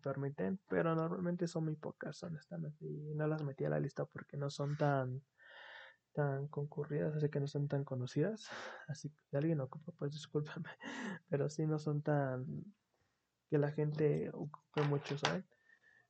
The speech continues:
Y, pues sí, necesitas una tableta gráfica. Igual hay de muchos estilos, muchos precios. Últimamente hay muchas compañías, <laughs> hay muchas marcas muy buenas.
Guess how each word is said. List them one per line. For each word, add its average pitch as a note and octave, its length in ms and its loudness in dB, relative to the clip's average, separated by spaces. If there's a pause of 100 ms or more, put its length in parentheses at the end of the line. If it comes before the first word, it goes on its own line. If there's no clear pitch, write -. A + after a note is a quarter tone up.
Y, C#3+ 300 2
pues D#3 220 0
sí, G#3 180 4
necesitas E3+ 340 4
una E3 140 4
tableta D#3 380 0
gráfica. D#3+ 520 0 (640)
Igual C3+ 460 8
hay C3+ 340 2
de B2 140 0
muchos D3+ 600 0
estilos, D#3 500 -4
muchos E3 500 -4
precios. D#3 460 -2 (580)
Últimamente D3 640 6
hay C#3 60 4
muchas C#3 420 2
compañías, C#3 640 4
<laughs> - 0 -
hay C#3 140 10
muchas C3 640 2 (140)
marcas C3+ 480 2
muy C3+ 120 4
buenas. C3+ 520 0